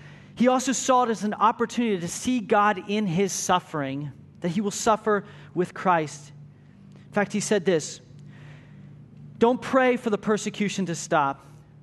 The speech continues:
We shouldn't pray for a lighter load to carry, but a stronger back to endure. Then the world will see that God is with us, empowering us to live in a way that reflects his love and power."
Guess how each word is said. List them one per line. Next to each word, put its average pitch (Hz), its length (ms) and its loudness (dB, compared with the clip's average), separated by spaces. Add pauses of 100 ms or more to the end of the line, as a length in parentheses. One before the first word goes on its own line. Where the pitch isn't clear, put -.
We 214 100 0
shouldn't 277 360 0
pray 254 400 2
for - 160 0
a 185 80 4
lighter 190 320 2
load 185 240 2
to 165 40 -6
carry, 185 360 0
but 185 160 0
a 175 40 -4
stronger 240 800 2
back 190 460 0
to 208 180 -2
endure. 151 600 -2 (720)
Then 208 160 2
the 254 80 0
world 220 260 2
will 185 120 -2
see 202 300 -2
that 165 180 -4
God 180 240 4
is 165 140 -4
with 170 240 -2
us, 139 200 -2
empowering 208 680 2
us 185 140 0
to - 120 -4
live 180 220 0
in 165 80 -2
a 160 40 0
way 170 340 2 (220)
that 202 100 0
reflects 180 440 -2
his 190 300 -2
love 151 400 2 (500)
and 156 140 -2
power." 135 540 0